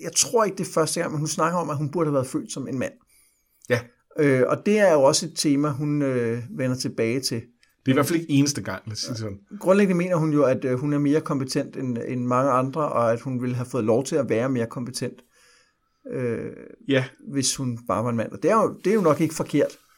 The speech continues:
Speaker 2: Nej, altså det er jo sådan en, en blanding af, at på den ene side har hun jo ret i, at der er en masse uretfærdigheder, og på den anden side ændrer det ikke ved, at hun fundamentalt set,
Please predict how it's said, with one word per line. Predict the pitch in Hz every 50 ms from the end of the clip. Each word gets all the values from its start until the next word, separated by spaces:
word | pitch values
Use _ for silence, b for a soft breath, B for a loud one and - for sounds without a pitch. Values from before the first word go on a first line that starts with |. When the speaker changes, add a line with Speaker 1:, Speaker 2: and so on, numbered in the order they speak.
| b b b b b b -
Speaker 2:
Nej, | 135 135 139 160 170 -
altså | 156 156 147 147
det | 160
er | 156
jo | 147
sådan | 147 185 175 165
en, | 156 143 131 131
en | 139 135 131 131
blanding | 143 143 147 170 190 190
af, | 165 143 139 135 135
at | 135 131
på | - -
den | 139 139 139
ene | 160 196 190
side | - - 156 151
har | - - 135
hun | 117 117 113 110
jo | 104 98 104
ret | 113 127 151 160
i, | 156 139 -
at | 127 -
der | 127
er | 113 113
en | 123 127
masse | 123 131 131 -
uretfærdigheder, | - 143 - - 135 127 127 139 135 135 123 123 117 117 b b b b b b b -
og | 123 -
på | - 139
den | 127 131
anden | 135 156
side | 156 - 160 156 165
ændrer | 147 151 175 156
det | 135 143
ikke | 143 147 139
ved, | 139 143 147
at | - 135 127
hun | 127 135 123 123 - -
fundamentalt | - - 151 127 131 120 120 120 - - - 170 151 -
set, | - 143 131